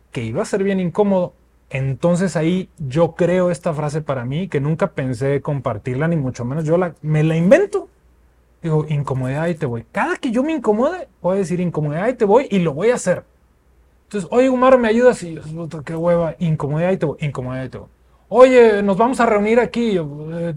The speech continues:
qué hueva, incomodidad, ahí te voy". Entonces, "Incomodidad, ahí te voy", pero además de la frase, empiezo a estructurar otras frases y otras cosas que me ayudan en esa línea. "Hoy no voy a ver, hoy no voy a ver el resultado", es una de ellas.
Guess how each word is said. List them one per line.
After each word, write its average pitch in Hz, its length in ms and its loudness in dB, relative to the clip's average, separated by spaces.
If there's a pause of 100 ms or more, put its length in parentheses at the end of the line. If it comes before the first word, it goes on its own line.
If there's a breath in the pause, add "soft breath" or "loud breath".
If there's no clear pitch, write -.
(160)
qué 170 140 -4
hueva, 165 340 0 (140)
incomodidad, 156 460 -2
ahí 175 100 -2
te 147 80 -10
voy". 113 160 -14
Entonces, 247 280 -6 (260 loud breath)
"Incomodidad, 220 480 2
ahí 302 120 2
te 247 60 2
voy", 254 260 4 (720)
pero 220 220 4
además 233 500 2
de 311 80 0
la 285 140 2
frase, 233 540 -4
empiezo 175 480 -4
a 233 40 -4
estructurar 175 720 -2 (220)
otras 202 400 -2
frases 185 560 -2
y 156 100 -4
otras 175 380 -4
cosas 180 520 -4
que 151 200 -8
me 143 120 -4
ayudan 165 640 -2 (640)
en 147 120 -6
esa 135 200 -4
línea. 120 260 -8 (340)
"Hoy 156 160 -2
no 160 140 -2
voy 156 140 0
a 151 80 -2
ver, 139 340 -4 (260)
hoy 196 160 4
no 214 120 4
voy 214 100 6
a 196 80 8
ver 190 120 6
el 190 80 2
resultado", 143 380 0
es 131 80 -2
una 165 160 -2
de 233 60 2
ellas. 254 260 -4